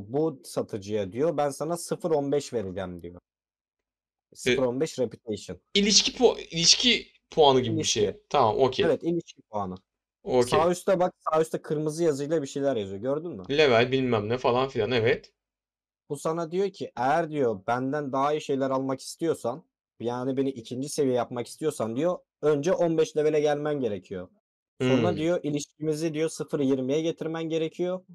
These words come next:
Speaker 1: Sonra da diyor benden sekiz yüz K'lık harcama yapman gerekiyor diyor. Harcama
Speaker 2: Oo.
Speaker 1: veya sen bana satacaksın.
Speaker 2: Okey.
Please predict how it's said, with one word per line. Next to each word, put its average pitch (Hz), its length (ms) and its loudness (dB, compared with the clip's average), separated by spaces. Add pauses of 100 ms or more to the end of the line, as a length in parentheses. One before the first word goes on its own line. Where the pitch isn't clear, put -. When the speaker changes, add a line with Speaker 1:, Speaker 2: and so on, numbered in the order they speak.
Speaker 1:
Sonra 170 340 0
da 156 140 0
diyor 165 200 0
benden 160 260 -2
sekiz 170 340 -6
yüz 160 140 -8
K'lık 143 420 -2 (180)
harcama 139 460 0
yapman 131 300 -4
gerekiyor 92 460 -6
diyor. 90 220 -10 (320)
Harcama 135 400 6
Speaker 2:
Oo. 131 40 -4
Speaker 1:
veya 156 260 2
sen - 480 -8
bana 147 180 2
satacaksın. 123 720 -4 (600)
Speaker 2:
Okey. 117 540 0